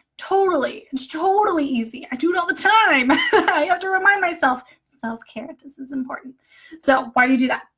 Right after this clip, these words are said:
Again, what, what about that is important?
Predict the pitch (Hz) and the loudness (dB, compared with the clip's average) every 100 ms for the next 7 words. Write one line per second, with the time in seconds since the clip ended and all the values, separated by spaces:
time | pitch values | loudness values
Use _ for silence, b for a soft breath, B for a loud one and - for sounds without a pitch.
0 | _ _ - 269 370 254 269 - _ - | _ _ -2 2 2 2 -2 -8 _ -4
1 | 247 262 285 277 247 294 285 254 - 240 | 2 4 4 0 2 4 4 2 -2 -6
2 | 233 - - _ _ 269 247 240 247 - | -4 -8 -12 _ _ -6 -4 -4 -6 -14
3 | - - | -18 -20